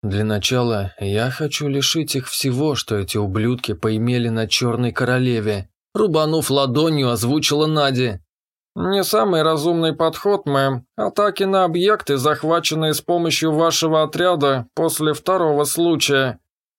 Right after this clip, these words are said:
«Да знаю, я знаю», досадливо вздохнула подруга. «После второго — да, но, например, нанести ущерб в самое уязвимое место,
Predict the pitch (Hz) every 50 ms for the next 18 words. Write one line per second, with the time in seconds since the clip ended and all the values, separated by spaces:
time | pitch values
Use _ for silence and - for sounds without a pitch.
0 | _ _ - 107 110 104 101 98 113 117 120 120 117 117 113 110 104 101 104 101
1 | 101 98 95 95 107 113 113 113 113 107 104 92 90 - _ _ - 175 190 165
2 | 139 - - 156 147 131 131 131 127 123 113 117 127 147 131 - 151 139 131 135
3 | 127 - 160 156 143 147 147 139 127 127 120 110 92 - _ _ _ _ _ _
4 | _ _ _ _ _ _ - 117 120 117 - 131 127 120 120 - 131 131 135 143
5 | 151 156 151 147 139 135 131 156 156 151 131 110 92 - _ _ - 107 110 135
6 | 170 196 208 202 175 185 190 196 196 196 196 180 165 165 165 170 170 175 160 -
7 | - 190 196 185 170 147 - - - 190 190 160 131 - - - - 175 180 170
8 | 156 147 135 139 151 170 180 160 160 175 180 170 160 165 170 180 185 185 170 151
9 | 143 - - 127 113 98 92